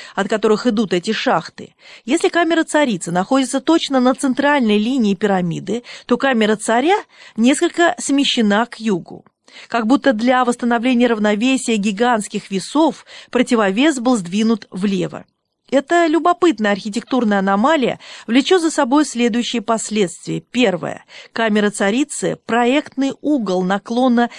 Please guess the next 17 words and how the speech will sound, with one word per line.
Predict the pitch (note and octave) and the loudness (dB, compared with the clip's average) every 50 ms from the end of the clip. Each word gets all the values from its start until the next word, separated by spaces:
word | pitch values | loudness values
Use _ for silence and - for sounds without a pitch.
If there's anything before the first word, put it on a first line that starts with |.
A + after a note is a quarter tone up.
| - - | -20 -18
составляет | - - C4+ - - C4+ - A3+ B3 C4 C#4 C#4 C4 | -4 -4 -4 -2 0 -2 0 2 2 4 4 4 2
в | G3 - | 0 -2
среднем | - - C4+ C#4+ A#3+ B3 C4 B3 | -2 0 0 0 0 0 -2 -2
тридцать | G#3 - B3+ B3+ - - G#3 - | 0 0 0 0 0 -2 -8 -4
восемь | G3 A3 A3+ G#3+ - F3+ E3+ | 0 -2 -2 0 -2 -8 -6
градусов | E3 F3 F#3+ A3+ C4+ C4 D4 - - E4 D4+ - - _ _ _ - _ _ _ _ _ _ _ _ _ _ _ _ _ _ | -2 0 0 0 0 -2 -4 -6 -4 -6 -6 -8 -12 _ _ _ -20 _ _ _ _ _ _ _ _ _ _ _ _ _ _
восемь | _ A3 G3+ F#3+ G#3 A#3 A#3 A#3+ A#3 - - C4+ C4+ C4 A#3+ - | _ -2 -2 0 2 4 4 4 2 2 -2 0 0 0 0 0
минут. | - B3 C4 C#4+ C#4 B3 A3 E3 C#3 - - - - _ | 2 4 4 4 4 4 2 0 -2 -8 -14 -20 -20 _
То | _ C#4 C4 G#3 | _ 2 2 2
есть | D#3 D#3+ - - - _ | 2 -2 -8 -14 -18 _
они | _ A3 A#3 A3+ G3+ G3 G3 G#3+ B3+ - | _ 0 2 2 2 2 2 0 -2 -2
образуют | - A#3 G3+ G#3+ G#3 G#3 G3+ C4 D4 D4+ - | -2 -2 0 0 0 0 2 0 0 0 0
прямой | C#4+ B3+ B3 B3+ D#4 F4 - - | 0 0 2 2 2 0 -2 0
угол | - C#4+ C4+ A3+ G#3 A#3 A#3+ B3 B3+ | 0 2 2 2 2 2 2 2 2
с | G#3 | 0
гранями | G#3 F#3 A3+ G#3 G3 F#3+ F#3 G3+ G#3+ A3+ A3+ | -4 -2 0 0 2 2 2 2 0 0 0
пирамиды. | - C#4 C#4+ D4 D4+ C#4+ A3 D#3 C#3+ - B2 - | 0 0 2 2 2 2 0 -2 -4 -10 -12 -12